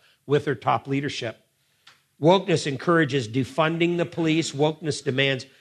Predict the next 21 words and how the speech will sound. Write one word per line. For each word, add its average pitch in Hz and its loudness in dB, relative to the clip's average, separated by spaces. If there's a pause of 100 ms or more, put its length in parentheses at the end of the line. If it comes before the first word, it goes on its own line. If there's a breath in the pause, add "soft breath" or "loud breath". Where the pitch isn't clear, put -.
(120 soft breath)
social 170 0
reconstruction 156 -2
of 127 -4
the 123 -2
military, 151 0
regardless 139 0
of 156 -6
consequences. 151 -6 (500 soft breath)
Top 185 2
brass 151 2
are 139 0
falling 170 2
in 147 -8
line 185 0 (420 soft breath)
with 147 2
woke 160 4
ideologies. 165 2 (2000)
Radical 202 4
changes 160 2
are 135 2
happening. 135 2